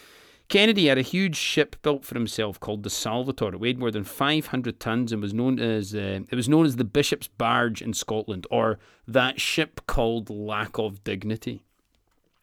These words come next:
He had a massive, pointless yacht, which made William Kennedy a kind of mix of royalty and Russian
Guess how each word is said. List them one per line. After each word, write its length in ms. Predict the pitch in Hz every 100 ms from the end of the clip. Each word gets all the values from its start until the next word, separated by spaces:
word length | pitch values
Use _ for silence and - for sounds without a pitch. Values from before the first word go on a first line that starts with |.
| -
He 60 |
had 80 | 147
a 40 | 147
massive, 460 | 185 208 - 135
pointless 560 | - 185 202 151 139 -
yacht, 400 | 98 95 98 - - - - -
which 140 | 120
made 160 | 131 127
William 320 | 165 180 147
Kennedy 360 | - 113 120 110
a 60 |
kind 220 | 101 107
of 100 | 104
mix 260 | 104 110 -
of 220 | 104 92
royalty 500 | 113 131 131 117 113
and 160 | 101 95
Russian 300 | 101 -